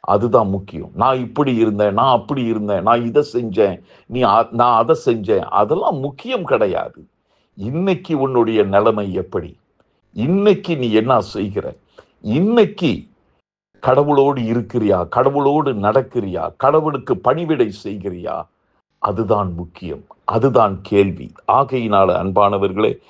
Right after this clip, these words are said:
கடந்த காலத்தை குறித்து யோசிக்காமல், இன்றைக்கு நாம் எப்படி இருக்கிறோம் என்று நாம் யோசிப்போம். "பெத்தேலை தேடாதீயுங்கள், கர்த்தரையே தேடுங்கள்" என்று சொல்லுகிற வார்த்தை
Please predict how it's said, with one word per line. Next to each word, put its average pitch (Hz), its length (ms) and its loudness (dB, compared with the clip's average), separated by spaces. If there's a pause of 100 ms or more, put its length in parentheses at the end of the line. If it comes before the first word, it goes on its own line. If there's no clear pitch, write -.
(280)
கடந்த 147 420 2
காலத்தை 98 640 0
குறித்து 98 460 -6
யோசிக்காமல், 92 1040 0 (440)
இன்றைக்கு 151 600 2
நாம் 92 260 2
எப்படி 95 400 0
இருக்கிறோம் 92 520 -2
என்று 87 600 -4
நாம் 80 240 -6
யோசிப்போம். 120 720 2 (480)
"பெத்தேலை 170 680 4
தேடாதீயுங்கள், 107 920 2 (280)
கர்த்தரையே 120 680 0
தேடுங்கள்" 98 500 -4
என்று 85 300 -10
சொல்லுகிற 82 500 -6
வார்த்தை 92 640 0